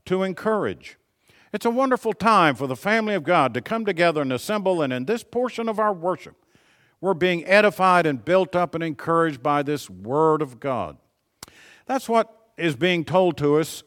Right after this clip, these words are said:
in the Revelation chapter one and verse one. The revelation of Jesus Christ which God gave to show to his bondservant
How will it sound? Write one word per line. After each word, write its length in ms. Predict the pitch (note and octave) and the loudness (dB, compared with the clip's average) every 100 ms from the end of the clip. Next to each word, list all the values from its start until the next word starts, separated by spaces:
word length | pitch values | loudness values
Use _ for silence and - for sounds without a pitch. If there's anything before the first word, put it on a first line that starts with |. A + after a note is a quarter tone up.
| - | -4
in 240 | D#3+ E3 | -2 0
the 80 | D3+ | 0
Revelation 800 | D#3 D3+ D3 D3 C3+ - C#3 C3+ | 2 2 2 2 2 -4 -4 -6
chapter 400 | - C#3 C3+ - | -2 0 0 -2
one 300 | A#2+ B2 B2+ | -6 -4 -2
and 140 | B2 G#2+ | -2 -2
verse 260 | A#2+ A2+ | -4 -6
one. 420 | G#2 A2+ G2+ E2 D#2 _ _ _ _ _ _ _ - | -8 -6 -6 -8 -14 _ _ _ _ _ _ _ 0
The 80 | |
revelation 540 | D3+ G3 F#3+ G3 F#3 G3 | 4 6 8 8 6 0
of 100 | F3 | -2
Jesus 400 | F3 G3+ E3 F#3+ | 0 0 0 -4
Christ 460 | - F3+ F3+ D3+ | 0 2 2 0
which 160 | E3 D3 | -6 -2
God 320 | D#3+ D#3+ D3+ | 2 2 2
gave 440 | B2+ D3+ D3+ C#3 - | 6 6 6 4 -4
to 120 | D3 | -8
show 540 | - - G3+ G3 F#3+ | -6 -2 2 2 2
to 220 | F3+ E3+ D#3 | -2 -6 -4
his 200 | D3+ A#2 | -4 -2
bondservant 800 | C#3 D3+ D3 - C#3 B2 A#2+ | 0 0 0 -4 -4 -4 -6